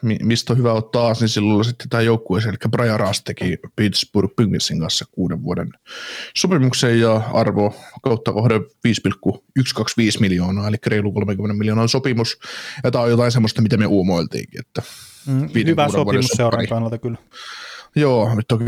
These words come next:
Speaker 1: Ra-, Rastikin on kolmekymppinen kaveri, mutta, mutta tota, ei se mun mielestä niin kauheasti rasita tota, että siinä on aika, Runko on muutenkin aika vanha jo, että, että tää on nuori niistä ka-, kavereista,
Speaker 2: <laughs>
Speaker 1: kavereista, ketä siellä on saanut sopparia,
Speaker 2: Niin.
Speaker 1: mutta,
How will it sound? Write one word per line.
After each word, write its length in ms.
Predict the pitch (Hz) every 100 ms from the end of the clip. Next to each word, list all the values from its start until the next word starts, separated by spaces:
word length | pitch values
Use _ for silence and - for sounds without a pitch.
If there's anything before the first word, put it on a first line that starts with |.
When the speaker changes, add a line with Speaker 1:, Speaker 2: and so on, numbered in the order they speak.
| 113
Speaker 1:
Ra-, 340 | 107 110 98 113
Rastikin 360 | 110 113 113
on 160 | 113 101 - - -
kolmekymppinen 520 | 123 104 107 110 113
kaveri, 300 | 113 117 101
mutta, 280 | 90 - - - - - 113
mutta 220 | - 117
tota, 260 | 123 117 104 - -
ei 140 | 123
se 240 | 120 120 - - _ _ -
mun 120 | 95
mielestä 220 | 98 -
niin 100 | 95
kauheasti 280 | 85 73 -
rasita 300 | 69 - - -
tota, 200 | 110 107
että 120 | 113
siinä 120 | 117
on 60 | 113
aika, 220 | 117 107 - 120
Runko 240 | 127 135 135
on 80 |
muutenkin 300 | 143 - 117
aika 200 | 117 120
vanha 280 | 113 113 113
jo, 180 | 104 104
että, 260 | 113 - 123 - - - - 131
että 280 | 113 - 113 -
tää 100 | 113
on 100 | 110
nuori 280 | 123 110 101
niistä 280 | 98 -
ka-, 120 | 98 269 571 -
kavereista, 680 | - - - 120 202 - 180 -
Speaker 2:
<laughs> 180 | - -
Speaker 1:
kavereista, 560 | 160 - 160 135 127 127
ketä 240 | 107 110
siellä 220 | - 101
on 60 | 123
saanut 260 | 120 104
sopparia, 600 | - 120 - - 92 156
Speaker 2:
Niin. 100 | - 139
Speaker 1:
mutta, 180 | -